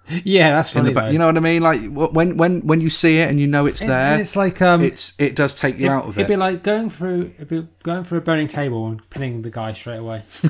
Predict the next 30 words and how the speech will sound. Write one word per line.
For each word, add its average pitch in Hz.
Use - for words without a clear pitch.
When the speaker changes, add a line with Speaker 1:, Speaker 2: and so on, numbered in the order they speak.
Speaker 2:
<laughs> -
We'll 147
come 95
to -
him. 92
But 202
no, 220
Leo's 196
a, 170
he's 180
a 185
good 180
talent, 110
and 127
I'll 135
enjoy 135
watching 120
him, 107
obviously, 113
whatever 110
he 107
does 104
afterwards. 101
But, 113
um, 110
Speaker 1:
It -
was 214
only 320
about 165
a 143